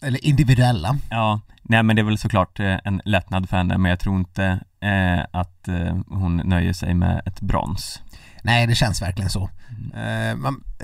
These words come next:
Speaker 1: någonstans vill man ju bara att, eh, Johaug ska sluta så att vi kan börja liksom samla in guld. <laughs>
Speaker 2: Ja, men det här, nu, jag vet inte.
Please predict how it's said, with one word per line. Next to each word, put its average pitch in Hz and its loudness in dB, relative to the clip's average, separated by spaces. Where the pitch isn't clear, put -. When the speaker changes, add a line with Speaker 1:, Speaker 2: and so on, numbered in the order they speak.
Speaker 1:
någonstans 156 4
vill 123 2
man 131 4
ju 127 6
bara 123 4
att, - -4
eh, 123 -4
Johaug 127 4
ska - 0
sluta 131 0
så 101 0
att 95 0
vi 131 4
kan 117 4
börja 113 4
liksom 107 2
samla 123 2
in 123 4
guld. 135 2
<laughs> - 2
Speaker 2:
Ja, 135 6
men 151 4
det 156 4
här, 113 4
nu, 143 4
jag 127 4
vet 98 2
inte. 92 -2